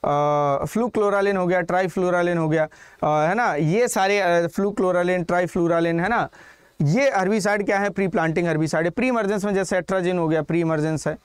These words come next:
ठीक है। बाकी पोस्ट इमर्जेंस में जैसे isoproteran हो गया आपका, ठीक है, हाँ, ग्लाइफोसेट हो गया, यस,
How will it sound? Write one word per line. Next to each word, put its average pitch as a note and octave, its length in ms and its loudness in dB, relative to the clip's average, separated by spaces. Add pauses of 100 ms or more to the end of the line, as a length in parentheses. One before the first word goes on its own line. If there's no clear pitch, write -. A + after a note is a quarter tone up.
ठीक G3+ 120 -2
है। F#3+ 100 0
बाकी E3 480 0 (360)
पोस्ट G3+ 260 0
इमर्जेंस F3+ 320 0
में F3 100 -2
जैसे F3 200 0
isoproteran E3 760 0
हो D3 100 0
गया C#3+ 140 0
आपका, C3+ 280 -4 (220)
ठीक G#3+ 120 0
है, F#3+ 160 0
हाँ, C3+ 240 0
ग्लाइफोसेट D3+ 520 -2
हो D3+ 80 0
गया, C#3+ 140 0
यस, D3 340 -2